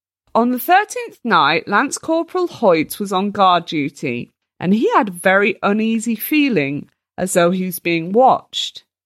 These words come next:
He then heard a blood-curdling scream.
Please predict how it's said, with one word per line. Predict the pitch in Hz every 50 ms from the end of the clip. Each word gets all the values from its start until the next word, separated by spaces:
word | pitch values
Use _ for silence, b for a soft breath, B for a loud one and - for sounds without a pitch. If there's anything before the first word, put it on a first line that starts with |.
| _ _ _ _ _ _ -
He | 208
then | 190 226 247 330 415 453
heard | 359 254 233 196 180 170 165 170 180
a | 170
blood-curdling | 160 160 - 202 214 254 285 285 - - _ - - 277 262 262 254 247 226 196 170 180 180
scream. | - - - - - 262 269 269 240 208 170 147 120 - 143 160 165